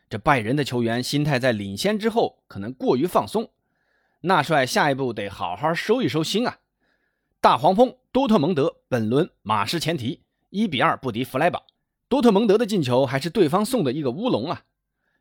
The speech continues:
这哈兰德的表现只能说中规中矩，所以说姜还是老的辣，哈兰德还是缺乏莱万那样的稳定性发挥。咱们最后再来说说英超，曼联本轮客场挑战圣徒兰恩普顿，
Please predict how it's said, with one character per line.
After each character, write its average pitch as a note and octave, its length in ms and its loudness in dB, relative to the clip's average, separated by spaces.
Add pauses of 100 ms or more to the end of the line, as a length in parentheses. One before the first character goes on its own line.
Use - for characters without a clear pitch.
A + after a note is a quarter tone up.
这 A#2+ 80 -6
哈 F3 220 0
兰 D#3 140 0
德 D3+ 140 2
的 G3 60 0
表 G2+ 160 -6
现 G#2+ 400 -4
只 - 120 -14
能 G#2+ 140 -8
说 B2+ 220 -2
中 G#3+ 200 0
规 A3+ 160 2
中 A#3 200 0
矩， A2+ 160 -12 (580)
所 G#2+ 160 -10
以 G2+ 60 -8
说 A#2 320 -6 (240)
姜 A#3+ 260 2
还 B2+ 160 -6
是 D#3 140 -2
老 E2+ 180 -4
的 G#2 80 -6
辣， F#3 200 -6 (380)
哈 - 180 0
兰 A3+ 140 4
德 D#3 240 0
还 - 220 -6
是 D#3+ 140 -4
缺 B3+ 260 -2
乏 C3+ 200 0
莱 A#2 240 -2
万 A#3+ 180 2
那 E3+ 80 2
样 B2+ 120 2
的 F#2+ 180 -10 (120)
稳 G#2+ 260 -2
定 B3 160 4
性 D3 160 0
发 A2 160 0
挥。 A#2+ 220 -2 (800)
咱 G#2+ 100 -6
们 B2+ 100 -2
最 D#3 140 2
后 D3 160 2
再 C#3 100 2
来 B2 120 2
说 F3+ 160 0
说 D3+ 120 -2
英 E3 200 0
超， A3+ 300 -4 (520)
曼 F3+ 220 2
联 D3 200 2
本 C3+ 280 2
轮 D#3 120 4
客 - 240 0
场 C#3+ 160 -4
挑 G2 200 -6
战 C3 280 -4
圣 D#3+ 320 -2
徒 C#3 240 -8
兰 G2+ 260 -4
恩 G#3 100 -4
普 F2+ 120 -12
顿， A#3 220 0